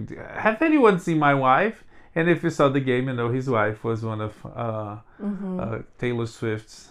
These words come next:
Speaker 1: uh, uh, friends at her
Speaker 2: Besties in the
Speaker 1: box.
Speaker 2: box, yeah.
Speaker 1: Yeah.
Speaker 2: Okay, there was also a trailer for Wicked, starring Ariana Grande and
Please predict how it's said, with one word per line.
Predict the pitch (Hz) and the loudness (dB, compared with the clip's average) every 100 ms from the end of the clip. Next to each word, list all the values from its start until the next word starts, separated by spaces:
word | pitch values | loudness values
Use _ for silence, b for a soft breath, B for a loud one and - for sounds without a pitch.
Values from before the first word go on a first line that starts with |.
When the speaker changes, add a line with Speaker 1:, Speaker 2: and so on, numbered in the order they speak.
| - | -12
Speaker 1:
uh, | |
uh, | 117 - 117 107 - - | -10 -6 -6 -6 -10 -6
friends | 113 107 110 - | -4 -4 -8 -12
at | 110 110 | -8 2
her | 190 | 4
Speaker 2:
Besties | 196 202 | 4 0
in | 190 190 | 0 2
the | 180 | 0
Speaker 1:
box. | 180 185 185 190 - | -2 0 -2 -4 -8
Speaker 2:
box, | |
yeah. | 208 196 196 - B B B | -6 -4 -6 -8 B B B
Speaker 1:
Yeah. | 123 107 107 - - | -6 -4 -6 -12 2
Speaker 2:
Okay, | 269 247 208 - | 6 8 6 4
there | 254 | 6
was | 240 | 8
also | 233 254 | 6 4
a | |
trailer | 240 247 220 | 2 2 2
for | 220 208 | 0 -4
Wicked, | 175 247 - 269 294 320 - | -2 -2 0 2 2 0 -6
starring | - - - 214 196 196 | -12 -16 -4 -2 -2 -4
Ariana | 190 - 180 170 | -6 -6 -6 -8
Grande | 175 233 240 240 240 240 | -6 -2 0 0 0 -2
and | 180 190 185 180 175 | -6 -10 -8 -6 -8